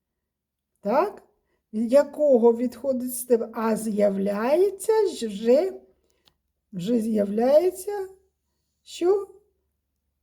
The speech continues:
листочок, бачите, пробивається. І ще один листочок пробивається. Ось він, ось. Його добре видно.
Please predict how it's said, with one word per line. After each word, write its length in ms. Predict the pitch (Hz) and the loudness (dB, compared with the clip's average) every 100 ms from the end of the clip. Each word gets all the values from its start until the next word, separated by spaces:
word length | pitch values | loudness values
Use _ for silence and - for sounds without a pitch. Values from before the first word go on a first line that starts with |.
| _ _ | _ _
листочок, 840 | 254 466 466 - 415 381 - 311 | 4 4 4 2 4 2 0 -6
бачите, 500 | 262 440 - - 240 226 - _ _ _ _ _ _ | -2 -2 -2 -8 -12 -12 -20 _ _ _ _ _ _
пробивається. 920 | 254 254 285 220 196 180 185 - 202 - _ _ _ _ _ _ _ _ _ _ _ _ _ _ _ _ _ _ - | -4 0 0 0 0 -2 -4 -10 -20 -20 _ _ _ _ _ _ _ _ _ _ _ _ _ _ _ _ _ _ -2
І 140 | 330 | -2
ще 380 | - 262 247 240 | 0 2 4 6
один 260 | 247 262 | 4 0
листочок 680 | 277 285 277 311 302 - 302 | -6 -8 -10 -8 -8 -8 -14
пробивається. 920 | - 285 294 285 285 302 302 - 311 | -10 -8 -2 0 2 2 0 -6 -4
Ось 420 | 302 254 220 208 - | -4 -2 -2 -4 -6
він, 380 | 254 302 330 | -6 -4 -4
ось. 440 | 294 240 240 - - _ _ _ _ _ _ _ | -2 -2 -2 -4 -14 _ _ _ _ _ _ _
Його 240 | 240 240 269 | -2 2 4
добре 400 | 277 269 269 262 | 2 2 2 2
видно. 520 | 254 254 254 277 | 0 0 -2 -4